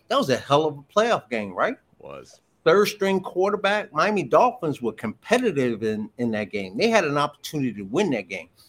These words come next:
Speaker 2: Yeah,
Speaker 1: When
Speaker 2: they
Speaker 1: you
Speaker 2: sure
Speaker 1: are
Speaker 2: did.
Speaker 1: sitting there and you are going over your game plan and this is how we could attack them, this is how we could beat them. When you're playing against someone, especially a team that's ranked better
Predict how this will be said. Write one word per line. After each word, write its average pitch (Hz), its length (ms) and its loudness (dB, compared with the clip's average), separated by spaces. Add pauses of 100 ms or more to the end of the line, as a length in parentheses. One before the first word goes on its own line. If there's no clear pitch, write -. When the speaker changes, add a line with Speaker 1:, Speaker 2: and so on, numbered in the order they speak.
(220)
Speaker 2:
Yeah, 107 180 0
Speaker 1:
When 123 260 2
Speaker 2:
they - 60 2
Speaker 1:
you 269 120 6
Speaker 2:
sure 240 160 4
Speaker 1:
are 156 40 0
Speaker 2:
did. - 200 4
Speaker 1:
sitting - 140 -4 (200)
there 180 460 2 (420)
and 131 200 2
you 208 380 0
are 135 380 4
going 165 420 0
over 180 220 -2
your 151 160 -4
game 160 480 0
plan 156 680 -2
and 98 220 -8
this 156 180 -8
is 175 140 -6
how 160 240 0
we 151 160 -4
could 147 180 -6
attack 147 520 -4
them, 139 180 -2
this 135 180 -6
is 143 140 -14
how 139 160 -2
we 139 120 -6
could - 220 -10
beat 180 300 -6
them. 110 320 -2 (680)
When 135 160 2
you're 208 140 2
playing 202 440 0
against 160 680 -2
someone, 156 600 -2
especially 175 540 -4
a 127 60 -2
team 143 360 -2
that's 120 380 -4 (180)
ranked 139 300 0 (180)
better 123 460 2